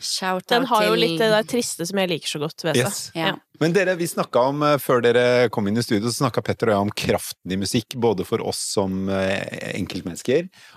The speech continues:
Speaker 3: og hva musikk har betydd for teknologiske skifter også. Altså hvordan Walkmanen var starten på en helt ny bruk av musikk, eh, Discmanen som også drev frem, eh, film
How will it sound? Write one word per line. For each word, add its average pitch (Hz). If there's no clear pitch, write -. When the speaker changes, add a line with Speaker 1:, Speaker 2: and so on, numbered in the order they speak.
Speaker 3:
og 117
hva 98
musikk -
har 95
betydd 95
for -
teknologiske 85
skifter -
også. 98
Altså 107
hvordan 101
Walkmanen 90
var 92
starten -
på -
en 82
helt 90
ny 92
bruk 82
av 85
musikk, 160
eh, 104
Discmanen 95
som 95
også -
drev 90
frem, 87
eh, 85
film 143